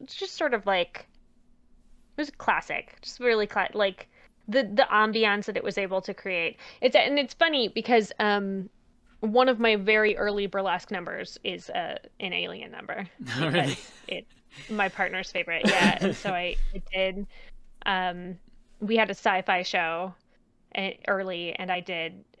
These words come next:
Speaker 1: an alien number as Ripley, and then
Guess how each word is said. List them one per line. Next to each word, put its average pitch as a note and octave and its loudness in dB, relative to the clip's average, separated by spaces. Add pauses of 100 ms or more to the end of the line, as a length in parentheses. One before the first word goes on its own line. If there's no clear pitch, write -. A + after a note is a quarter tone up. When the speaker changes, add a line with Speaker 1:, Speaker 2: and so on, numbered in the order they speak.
Speaker 1:
an G3 -6
alien F#3 -4
number F3+ -4
as F3+ -4
Ripley, F3 -6 (160)
and F3+ -8
then F3 -4